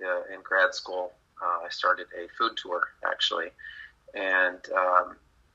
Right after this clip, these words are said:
I was looking for a way to graduate earlier. Uh, I was working full time and going to, to, to grad school, and, um,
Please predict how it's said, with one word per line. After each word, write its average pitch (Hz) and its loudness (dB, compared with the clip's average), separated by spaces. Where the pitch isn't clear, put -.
I 92 6
was 104 -12
looking 107 -6
for 104 -4
a 101 -4
way 95 2
to - -14
graduate 95 0
earlier. 104 4
Uh, 92 2
I - 4
was 92 -8
working 101 -4
full 92 -4
time 90 4
and - -12
going 90 -4
to, 85 -2
to, 87 -4
to - -4
grad 92 8
school, 90 -2
and, 87 -2
um, 78 0